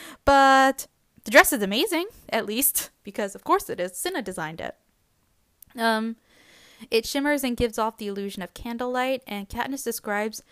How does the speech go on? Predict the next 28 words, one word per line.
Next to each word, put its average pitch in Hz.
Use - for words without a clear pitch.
uh, 208
the 202
way 196
that 180
they 185
dress 214
her 226
and 196
put 214
on 190
her 196
makeup 190
and 202
do 196
her 180
hair. 190
They 190
make 190
her 208
look 190
like 180
a 190
young 185
girl, 180
innocent 190
and 190
completely 196
harmless. 190